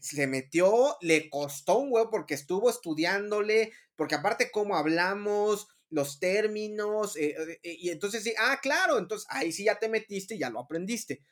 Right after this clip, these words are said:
¿no? Pero, eh, yo sí creo que cada uno tiene que ir a su área, ¿no? Yo, yo evidentemente no miré el área técnica porque digo, no mames, o sea, aquí el área técnica yo no me la sé, ¿no? Pero, eh, pero mira, ojalá, ojalá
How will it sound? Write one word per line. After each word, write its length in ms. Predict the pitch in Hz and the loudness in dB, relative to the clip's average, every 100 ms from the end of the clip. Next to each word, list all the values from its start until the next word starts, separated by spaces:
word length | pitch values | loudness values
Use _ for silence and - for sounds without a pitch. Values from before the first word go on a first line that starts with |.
| _ _ | _ _
¿no? 320 | 139 196 240 | 0 2 2
Pero, 460 | - 208 214 226 233 | 0 2 4 2 0
eh, 240 | 175 170 170 | -2 -2 4
yo 120 | 240 | 4
sí 180 | 247 262 | 4 0
creo 220 | 214 220 | 2 2
que 140 | 202 | 0
cada 260 | 196 190 190 | -2 0 0
uno 200 | 185 175 | -2 -6
tiene 220 | 175 165 | -6 -6
que 100 | 165 | -2
ir 40 | 165 | -2
a 60 | |
su 200 | 143 131 | -2 -6
área, 480 | 123 127 143 190 - _ | -4 -2 -2 -4 -8 _
¿no? 340 | 127 147 170 | -8 -8 -4
Yo, 200 | 160 165 160 | -4 -4 0
yo 140 | 175 | 2
evidentemente 840 | 160 143 151 160 160 156 151 156 147 _ _ | 2 0 -2 -2 -4 -4 -2 -4 -4 _ _
no 180 | 165 180 | -2 0
miré 220 | 165 160 | 2 4
el 100 | 160 | 4
área 240 | 156 143 | 2 0
técnica 400 | - 147 160 160 | -2 -2 -2 -4
porque 220 | 139 135 | -4 -8
digo, 220 | 139 147 139 | -10 -10 -10
no 100 | 135 | -16
mames, 300 | 143 147 135 | -20 -20 _
o 120 | _ | _
sea, 140 | - 123 | -16 -14
aquí 180 | 127 135 | -14 -12
el 100 | 139 | -8
área 200 | 139 139 | -6 -8
técnica 340 | 147 151 135 | -8 -8 -8
yo 120 | 131 | -8
no 120 | 151 147 | -6 -4
me 100 | 135 | -4
la 140 | 120 | 0
sé, 300 | 190 202 165 - _ _ | 2 4 2 -8 _ _
¿no? 280 | 151 214 233 | 4 4 4
Pero, 500 | 208 202 196 214 - | 4 4 6 4 2
eh, 720 | 156 147 147 147 143 143 147 147 | 2 4 6 6 4 4 2 -2
pero 180 | - 214 214 | -2 -2 0
mira, 260 | 302 262 - | 4 4 4
ojalá, 400 | 220 254 277 294 | 4 4 4 2
ojalá 480 | 233 254 247 277 285 | 2 2 2 2 0